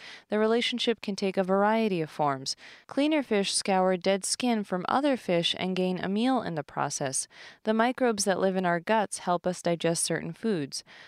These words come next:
Much of Moran's work has focused on a deeper partnership. Microbes known as endosymbionts are passed from their host to its offspring. Moran and Paul Baumann of U C Davis discovered the nature of these host microbe relationships.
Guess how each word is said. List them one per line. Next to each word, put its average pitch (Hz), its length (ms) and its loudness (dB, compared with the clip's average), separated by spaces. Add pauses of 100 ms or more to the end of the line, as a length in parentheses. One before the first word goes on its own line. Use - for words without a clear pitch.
(120)
Much 240 260 0
of 392 100 0
Moran's 240 400 2
work 190 220 0
has 190 160 -4
focused 202 400 -2
on 190 100 0
a 185 80 0
deeper 196 400 -6
partnership. 165 720 -4 (360)
Microbes 254 540 0
known 208 260 2
as 180 280 -2
endosymbionts 202 1200 -2
are 180 140 2
passed 254 400 -8
from 220 160 -4
their 190 140 0
host 156 360 -4
to 170 160 -4
its 160 180 -6
offspring. 143 680 -2 (140)
Moran 277 460 2
and 214 180 -2
Paul 214 220 0
Baumann 202 540 2
of 160 120 -4
U 180 180 0
C 190 200 -4
Davis 185 420 2
discovered 262 580 -2
the 285 100 -2
nature 202 400 -2
of 180 120 2
these 175 200 -2 (100)
host 233 260 0
microbe 180 460 -2
relationships. 156 880 -2